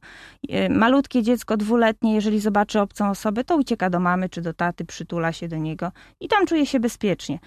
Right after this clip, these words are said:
Starsze dzieci, jeżeli mają problem na przykład z rysowaniem, to mówią: „Nie będę rysował”. To też jest ucieczka, tak naprawdę. Uciekanie od trudności, która się pojawia. Potem, jeżeli jest szkoła, to jest to samo, prawda? Widzę, że inne dzieci radzą sobie lepiej, to ja tego nie będę robił.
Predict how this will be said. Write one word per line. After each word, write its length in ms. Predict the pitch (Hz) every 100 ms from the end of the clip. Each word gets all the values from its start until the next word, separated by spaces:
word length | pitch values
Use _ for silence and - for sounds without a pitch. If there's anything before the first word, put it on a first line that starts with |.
| - - -
Starsze 520 | - 220 220 - 247
dzieci, 380 | 214 233 - 302 - - _
jeżeli 300 | - 220 233
mają 280 | 226 226 220
problem 360 | 214 226 220 214
na 80 | 208
przykład 240 | - 208
z 80 | 202
rysowaniem, 640 | 208 214 190 170 233 359
to 80 | 349
mówią: 200 | 339 349
„Nie 140 | 349
będę 280 | 330 285 190
rysował”. 420 | 170 - 147 - - _ -
To 80 | 220
też 220 | 285 -
jest 140 | 277
ucieczka, 640 | 285 - 262 - - 127 -
tak 180 | - 190
naprawdę. 460 | 196 - 175 165 165 -
Uciekanie 460 | 214 - 240 254 247
od 120 | -
trudności, 540 | 240 226 226 208 -
która 220 | 165 160 160
się 140 | 160
pojawia. 440 | - 156 156 151 - - - - - - -
Potem, 340 | 214 240 226
jeżeli 320 | 226 233 226
jest 220 | 220 220
szkoła, 440 | - - 220 254 359 - - -
to 100 | 302
jest 120 | -
to 120 | 294
samo, 440 | - 269 214 - - _
prawda? 440 | - 190 185 214 349 - -
Widzę, 260 | 190 226 233
że 140 | 233
inne 300 | 220 240 220
dzieci 260 | 226 - 220
radzą 240 | 214 214
sobie 280 | - 202 214
lepiej, 360 | 190 254 311
to 120 | 285 247
ja 100 | 226
tego 180 | 220
nie 140 | 220 214
będę 260 | 226 214
robił. 300 | 220 208 170